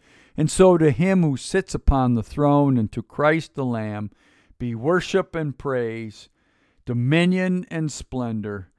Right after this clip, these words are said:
forever and forevermore."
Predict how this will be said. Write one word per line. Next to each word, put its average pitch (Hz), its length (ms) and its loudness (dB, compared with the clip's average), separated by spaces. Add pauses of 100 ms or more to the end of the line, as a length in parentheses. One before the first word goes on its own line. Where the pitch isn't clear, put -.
(180)
forever 156 720 -2 (260)
and 120 220 -10
forevermore." 113 960 -8